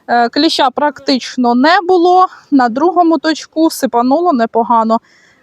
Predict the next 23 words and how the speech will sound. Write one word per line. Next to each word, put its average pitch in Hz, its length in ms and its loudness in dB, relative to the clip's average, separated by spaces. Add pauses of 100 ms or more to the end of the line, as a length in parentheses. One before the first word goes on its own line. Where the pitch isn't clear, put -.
Тож 302 340 -2 (120)
обробка 302 580 -2
була 262 340 0
актуальною, 240 800 -2
бо 262 400 0 (340)
імунітет 294 720 2
у 247 60 -2
бджіл 269 340 0 (640)
і 262 160 0
так 214 360 -4
просівший 349 760 0
через 294 400 -4
відсутність 285 720 -2
взятку. 269 600 -2 (400)
Ще 381 240 -2
й 269 140 -2
вітри, 349 500 2
холод, 320 680 0 (960)
а 247 140 0
тут 285 340 0
цей 254 280 -2
кліщ. 339 520 2
Тому, 302 500 2